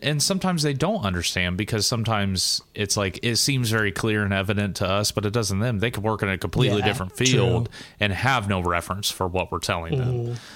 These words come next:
Speaker 1: So every now and then, yeah, I have to kind of bust it down and probably tell them things I shouldn't because I'm like,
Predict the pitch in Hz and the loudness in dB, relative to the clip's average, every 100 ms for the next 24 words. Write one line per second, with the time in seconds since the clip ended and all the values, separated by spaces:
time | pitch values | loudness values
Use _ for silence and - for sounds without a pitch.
0 | - - - 147 147 160 151 151 143 160 | -10 -4 0 2 2 0 0 0 0 0
1 | 247 95 90 110 - 123 113 95 101 104 | 2 2 2 0 -2 -2 -2 0 0 0
2 | - - 87 110 120 95 95 95 90 95 | 0 0 0 0 0 0 0 0 -2 0
3 | 107 98 98 98 87 - 160 180 95 107 | 0 0 0 0 0 0 -2 0 -2 -2
4 | 101 101 104 101 | -2 -2 0 -2